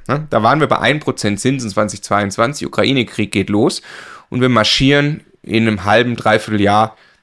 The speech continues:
auf vier Prozent. Das war brutal.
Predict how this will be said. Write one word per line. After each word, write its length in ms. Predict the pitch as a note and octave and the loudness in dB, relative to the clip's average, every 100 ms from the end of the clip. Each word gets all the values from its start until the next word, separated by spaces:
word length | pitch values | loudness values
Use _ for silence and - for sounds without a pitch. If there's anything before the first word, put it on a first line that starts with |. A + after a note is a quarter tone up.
| _ _ | _ _
auf 220 | A#2+ - | -2 -2
vier 280 | - B2+ B2+ | -6 2 2
Prozent. 680 | - G#2+ - F#2 - - - _ - - | 2 -2 0 -2 -4 -10 -20 _ -4 2
Das 420 | A#2 - - G2+ | 2 0 -2 2
war 400 | G#2+ G#2+ G#2 - _ _ _ | 4 4 0 -10 _ _ _
brutal. 720 | A#2+ A2 B2 C#3 G#2 - G1+ | 0 4 6 4 2 0 0